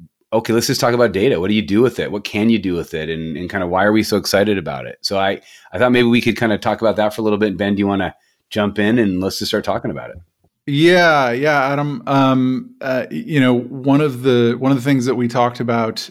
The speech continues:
Speaker 2: uh, and are gonna talk about today is, um, the, the really big transformative opportunities that, um, brands have to use data to, um,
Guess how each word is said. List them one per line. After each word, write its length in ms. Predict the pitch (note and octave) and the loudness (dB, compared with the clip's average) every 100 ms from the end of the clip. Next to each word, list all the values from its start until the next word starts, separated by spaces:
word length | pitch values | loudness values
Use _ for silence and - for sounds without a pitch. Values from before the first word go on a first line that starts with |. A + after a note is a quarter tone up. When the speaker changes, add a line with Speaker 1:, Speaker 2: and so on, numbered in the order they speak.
| _ | _
Speaker 2:
uh, 320 | A#2+ A2 A2 - | -6 -4 -4 -4
and 140 | A#2+ | 0
are 120 | A#2+ | 0
gonna 200 | A#2+ A2 | 0 -4
talk 220 | A#2+ A2 | -2 -2
about 200 | A2+ G#2 | -2 -4
today 680 | - A#2+ C#3 C3+ A#2+ A#2 - - | -4 0 4 4 4 2 -2 -2
is, 720 | B2+ A#2+ A#2 A2 G#2+ - - - - - - _ | 4 6 6 4 0 -6 -8 -18 -20 -20 -20 _
um, 460 | C3 A#2+ A2 G#2 G#2+ | 0 2 2 -2 -6
the, 640 | B2+ A2+ A#2+ A#2+ A#2 - - | -2 4 6 8 6 2 -14
the 260 | C3+ A#2+ | -2 2
really 300 | A#2+ F3 A#3 | 4 4 4
big 460 | B2 C3 C3+ C3+ C3 | 2 4 4 4 0
transformative 640 | - C#3 A#2 C3+ B2+ A#2 A2 | 0 0 0 0 2 2 2
opportunities 720 | A2 A2 - E3+ G2+ F#2+ - | 0 -4 -8 -6 -4 -6 -6
that, 280 | F#2+ F#2 - - | -8 -10 -20 -12
um, 360 | G2+ F#2+ G2 | -10 -8 -12
brands 300 | - G#2+ A2 | -8 -6 -6
have 420 | A2+ G#2 F#2+ F#2 _ | -4 -2 -4 -8 _
to 500 | - A2 G2+ G2 F#2+ _ _ _ - | -4 -4 -4 -8 -12 _ _ _ 0
use 240 | B2 B2+ | 2 4
data 480 | B2+ B2 A2+ A2+ G#2+ | 4 4 4 0 -2
to, 580 | - A#2+ A2+ G#2+ G#2 G#2+ | -2 0 0 -2 -6 -8
um, 340 | A#2 G#2+ G2+ | -12 -10 -8